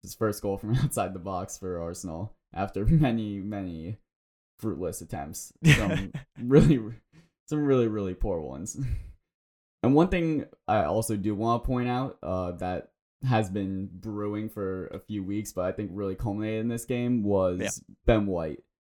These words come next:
Speaker 1: uh, in the right back role. Obviously, we knew he can play right back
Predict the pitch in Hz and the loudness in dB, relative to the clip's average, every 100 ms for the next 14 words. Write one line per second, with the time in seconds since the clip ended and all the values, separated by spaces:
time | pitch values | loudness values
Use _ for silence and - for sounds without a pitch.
0 | - 80 78 71 - 101 95 87 85 78 | -4 0 0 -2 -4 -4 -4 -4 -6 -4
1 | 73 - 78 62 120 131 127 127 117 104 | -8 -6 -8 -2 0 0 0 -2 -2 -2
2 | 104 104 101 110 92 104 95 98 92 78 | -2 -2 -4 -4 -4 -4 -4 -6 -6 -6
3 | 71 101 - _ _ - 98 92 87 80 | -6 -10 -14 _ _ -2 0 0 -2 -4
4 | 98 | -4